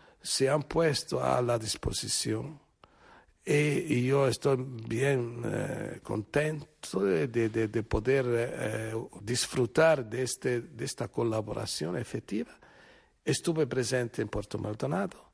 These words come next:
en, eh, en enero dos mil dieciocho. Estuve presente también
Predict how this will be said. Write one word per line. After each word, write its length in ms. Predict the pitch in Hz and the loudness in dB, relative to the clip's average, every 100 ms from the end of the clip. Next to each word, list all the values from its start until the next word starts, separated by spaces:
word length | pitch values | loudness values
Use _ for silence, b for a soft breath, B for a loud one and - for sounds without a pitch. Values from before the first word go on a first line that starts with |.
| _ | _
en, 480 | - 139 135 131 131 | 0 2 4 2 4
eh, 280 | 131 131 139 | 4 4 2
en 100 | 127 | 2
enero 640 | 123 113 131 143 123 113 | 2 4 2 4 4 2
dos 200 | 107 104 107 | 2 -4 -4
mil 120 | 107 | -6
dieciocho. 680 | 117 - 151 196 - - - _ b b b b b | -4 0 0 0 -4 -12 -16 _ b b b b b
Estuve 440 | 147 135 165 165 | -2 -2 -2 -2
presente 580 | 151 139 123 147 139 135 | 2 2 2 0 0 -2
también 600 | 123 117 117 135 139 165 | 0 -2 0 0 0 -6